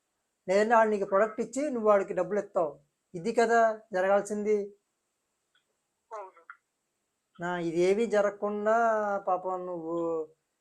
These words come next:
Speaker 1: బెట్టింగ్ అంటే అవతలోడు కాస్తాడు, నువ్వు కాస్తావు, ఇద్దరు కొట్టుకుంటారు, ఒకడు సత్తాడు.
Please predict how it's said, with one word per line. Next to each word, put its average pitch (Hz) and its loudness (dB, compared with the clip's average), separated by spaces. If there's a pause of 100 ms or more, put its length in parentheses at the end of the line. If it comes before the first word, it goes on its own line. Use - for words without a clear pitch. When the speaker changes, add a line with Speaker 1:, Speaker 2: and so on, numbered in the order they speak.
(380)
Speaker 1:
బెట్టింగ్ 220 -4
అంటే 247 0 (1000)
అవతలోడు 190 6
కాస్తాడు, 226 4
నువ్వు 226 2
కాస్తావు, 214 4
ఇద్దరు 190 0
కొట్టుకుంటారు, 214 0
ఒకడు 240 2
సత్తాడు. 180 2